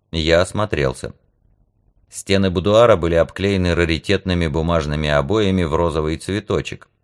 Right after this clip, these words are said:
Где-то там, под ними, скрыты сотовые панели пассивного шумопоглощения и, вероятно, активные компенсоры. Да, точно.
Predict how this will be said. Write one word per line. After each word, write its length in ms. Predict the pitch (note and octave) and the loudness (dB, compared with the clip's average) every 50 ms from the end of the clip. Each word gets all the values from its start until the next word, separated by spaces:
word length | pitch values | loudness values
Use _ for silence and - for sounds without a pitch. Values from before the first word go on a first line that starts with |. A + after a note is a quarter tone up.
| _ _ - - - - - | _ _ -20 -20 -20 -16 -10
Где-то 360 | - E2 D#2+ F#2+ F2+ - - | -6 -2 2 2 2 2 0
там, 380 | - - G2 G2+ A#2+ C#3 D3+ C#3 | -2 2 2 4 4 4 2 0
под 240 | - D#2 D2+ C#2 C2 | 0 -2 -2 -2 -2
ними, 540 | D2 D2+ D#2 E2 E2+ F2 G2+ B2 C3+ - _ _ _ _ | -2 -2 0 0 0 0 0 -2 -4 -8 _ _ _ _
скрыты 540 | - - - - G2+ F#2+ B2 C#3 - D3+ C3 | -18 -16 -8 -4 -2 0 0 0 -2 -4 -4
сотовые 520 | - - A2+ A#2 - A#2+ A2 G#2+ G#2 F#2+ | -2 0 0 0 0 0 0 0 0 0
панели 400 | - - F2 F2 F2 F#2+ A2 A#2+ | 2 2 2 2 2 0 -2 -2
пассивного 720 | - - G2+ F2+ - - - F2+ G2+ G#2 G2+ G2 F#2 F2+ F2+ | -2 0 0 0 0 -2 -4 -4 -4 -2 0 0 0 0 -2
шумопоглощения 1200 | - - F#2 F2 E2 D#2 - D#2 D2 D2+ D2 C#2 - - - G2 G#2+ A2+ A#2+ B2 B2+ C3 C3 _ _ _ _ - | -2 -4 -4 -4 -2 -2 -2 -2 -2 0 -2 -2 -2 -4 -4 -4 -4 -2 -2 -2 -2 -4 -4 _ _ _ _ -6
и, 100 | G2+ G2+ | -4 -2
вероятно, 600 | F2 F2+ E2 E2 D#2 D#2+ F2+ G2 - A#2+ A2 G2+ | 0 2 2 2 2 2 0 0 0 0 -2 -2
активные 500 | D#2+ - - - D#2 C#2+ D2+ D#2+ E2+ F2+ | -2 -4 -6 -8 -6 -4 -4 -4 -4 -4
компенсоры. 720 | - G#2 G#2 G#2+ - F#2 D#2 C#2+ - - - - A#1+ - _ _ _ _ _ _ _ _ _ - | -2 -4 -4 -2 -2 -4 -4 -4 -6 -8 -8 -8 -10 -12 _ _ _ _ _ _ _ _ _ -10
Да, 360 | E2 F2+ F#2+ A#2 B2+ C3 C3 | -6 -2 2 4 4 4 4
точно. 600 | C3 - G2 F2+ E2+ - - - E2 E2+ E2+ D#2+ | 2 0 0 0 0 -2 -4 -6 -4 -4 -4 -6